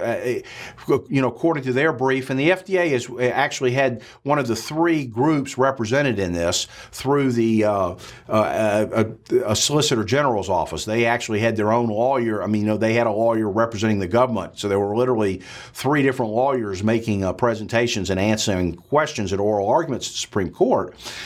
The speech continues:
So then Kagan noted that, you know, well, the F D A went through, uh, supposedly a long, thoughtful process and came up with rules saying what is permissible and what's not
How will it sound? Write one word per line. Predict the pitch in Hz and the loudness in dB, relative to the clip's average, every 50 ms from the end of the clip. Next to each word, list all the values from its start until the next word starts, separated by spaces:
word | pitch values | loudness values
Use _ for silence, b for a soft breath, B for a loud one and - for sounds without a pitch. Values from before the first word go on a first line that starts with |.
| B B B B | B B B B
So | B - 151 143 | B 0 2 4
then | 135 185 202 185 | 4 4 2 2
Kagan | - 196 208 233 254 233 240 196 | 0 2 2 2 2 0 -2 0
noted | 170 160 165 175 185 180 165 | 2 2 4 4 2 2 0
that, | 170 165 170 - | 0 -2 -4 -4
you | 180 214 220 | -4 0 0
know, | 185 165 | 2 2
well, | 160 170 175 175 | 2 2 2 2
the | 180 170 170 | 4 4 4
F | 170 170 170 | 4 2 -2
D | - 196 190 180 | -4 -2 0 2
A | 180 180 | 2 2
went | 170 165 170 170 170 - | 2 0 0 -2 -4 -4
through, | - 165 170 175 180 175 175 | -4 0 2 4 4 4 4
uh, | 165 165 160 156 | 4 2 0 0
supposedly | - - - - 160 165 175 175 165 185 180 | -4 -8 -4 -2 0 0 0 0 0 2 2
a | 175 147 135 | 2 2 2
long, | 135 143 151 160 160 156 | 0 0 0 0 -2 -4
thoughtful | - 160 156 160 156 - - 151 | -2 0 0 0 0 -4 -8 -12
process | - - - 165 165 165 160 - 170 170 170 165 - | -6 -2 0 2 2 2 2 0 0 0 2 0 -2
and | 147 - | -4 -4
came | - 170 160 165 | 0 0 2 2
up | 165 160 165 160 | 2 2 0 0
with | 147 135 | -4 -4
rules | 135 156 190 220 214 202 185 - - | 0 0 0 2 2 2 2 2 0
saying | 160 156 156 139 | 0 0 0 2
what | 131 139 147 156 151 | 2 2 2 2 2
is | 147 156 160 160 | 2 2 2 0
permissible | - 156 147 151 156 151 151 - 156 156 147 | 0 -2 0 2 2 0 0 -2 0 0 2
and | 131 123 | 2 2
what's | 120 110 - - | 0 -2 0 0
not | 143 165 220 240 - - - | 2 2 2 2 0 -6 -14